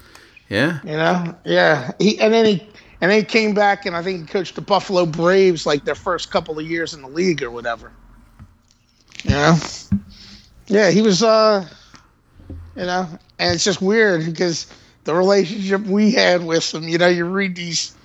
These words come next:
Speaker 2: obituaries. I mean, how many people get an obituary in the New York Times, you know? You gotta be prominent.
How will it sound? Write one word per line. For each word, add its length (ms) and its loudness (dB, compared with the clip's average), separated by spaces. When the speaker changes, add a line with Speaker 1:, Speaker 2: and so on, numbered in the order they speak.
Speaker 2:
obituaries. 840 2
I 60 2
mean, 220 -2
how 120 0
many 160 4
people 260 2
get 100 2
an 120 2
obituary 580 0
in 60 -2
the 80 -6
New 120 -2
York 160 -4
Times, 440 -4
you 60 -16
know? 180 0
You 160 -2
gotta 140 2
be 140 -6
prominent. 560 -2